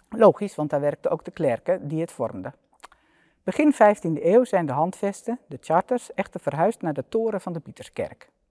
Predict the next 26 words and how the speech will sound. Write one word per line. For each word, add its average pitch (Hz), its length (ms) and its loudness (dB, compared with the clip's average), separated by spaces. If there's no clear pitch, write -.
In 254 140 8
de 214 60 4
burgemeestersrekening 190 1120 0
van 156 140 -6
veertien 170 400 -4
elf 175 280 -2
twaalf 208 540 0
wordt - 160 -2
vermeld 180 380 0
dat - 160 -2
het 143 140 -6
gerecht, 147 380 -8
dat - 160 -12
zijn 135 140 -10
schout - 320 -2
en - 100 -12
schepenen, 226 500 -2
des - 220 -2
vrijdages 214 680 4
na 254 220 2
Sinte 156 360 -4
Margrietendag, 202 720 0
dat - 180 -10
is - 120 -14
vijftien 160 400 -4
juli, 254 340 2